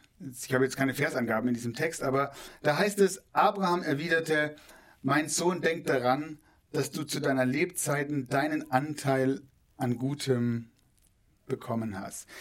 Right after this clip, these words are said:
In anderen Worten, du hattest deinen Anteil an Gutem bereits. Das Beste, das, worauf du dein Leben aufgebaut hast, du hast es bereits gehabt. Die Identität,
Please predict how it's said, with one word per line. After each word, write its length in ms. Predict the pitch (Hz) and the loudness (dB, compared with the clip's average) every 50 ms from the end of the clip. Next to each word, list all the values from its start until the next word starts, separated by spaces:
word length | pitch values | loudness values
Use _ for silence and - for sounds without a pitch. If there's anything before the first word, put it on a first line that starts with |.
| - - | -12 -8
In 120 | 143 147 139 | -6 -2 2
anderen 320 | 151 185 196 196 175 139 | 4 4 6 4 4 4
Worten, 300 | 151 151 156 156 156 147 | 2 2 2 0 -2 -2
du 160 | 143 143 135 | 0 2 2
hattest 480 | - 180 220 220 226 208 202 - - 190 | 4 2 2 2 2 0 -2 0 2 2
deinen 320 | 165 156 151 151 - - | 2 2 2 -2 -4 0
Anteil 640 | - 151 185 208 220 214 - 170 170 165 165 165 170 | 2 2 4 4 2 0 0 0 0 2 0 0 -2
an 220 | - - 147 143 139 | -2 -4 -4 -4 -4
Gutem 420 | - 147 151 151 151 - 143 139 | -4 -6 -6 -6 -4 -2 0 2
bereits. 420 | 127 135 123 117 113 117 120 - - - - - - | 2 2 2 2 0 0 -2 -4 -8 -10 -12 -2 0
Das 240 | - 180 175 - - | 0 2 2 0 0
Beste, 460 | - 233 254 254 254 - - 220 208 | 4 4 4 4 4 2 2 4 6
das, 200 | 202 202 196 - | 6 4 4 2
worauf 300 | 185 175 175 190 190 - | 0 2 4 2 2 4
du 120 | - 185 | 4 4
dein 140 | 185 170 156 | 4 4 2
Leben 440 | 156 156 180 202 226 220 214 208 - _ | 2 4 4 6 4 2 -2 -6 -8 _
aufgebaut 840 | - 160 190 233 240 233 - 196 185 - - 160 160 156 156 151 135 | 2 4 4 4 2 4 4 4 4 6 4 4 4 2 2 0 0
hast, 300 | 127 120 117 117 - - - - - - - - - - _ _ - | 0 0 0 -2 -6 -14 -18 -20 -20 -20 -20 -20 -20 -20 _ _ 2
du 420 | 190 214 254 277 277 262 208 - - - - | 4 6 6 6 4 2 0 -4 -10 -14 -8
hast 400 | - - - 214 233 202 - - | -4 0 2 2 2 2 0 2
es 300 | 190 185 220 220 - - | 2 2 4 2 0 0
bereits 840 | - 190 175 147 139 160 175 196 202 208 202 208 - - - - - _ _ _ _ _ _ | 4 4 4 6 4 4 4 6 4 4 2 0 -2 -4 -4 -6 -10 _ _ _ _ _ _
gehabt. 800 | - 170 151 - - 151 160 156 147 - - - - - - - _ _ _ _ - - - - - - - - - | -2 0 0 0 0 0 0 -2 -2 -6 -10 -14 -14 -14 -14 -16 _ _ _ _ -20 -20 -20 -20 -18 -18 -18 -4 0
Die 200 | 190 196 202 208 | 0 2 4 4
Identität, 1120 | 202 214 208 220 214 196 196 - - - - 190 214 226 208 175 156 147 - - - - | 4 4 4 4 4 2 0 0 -2 2 4 4 6 6 6 4 4 0 -6 -8 -14 -14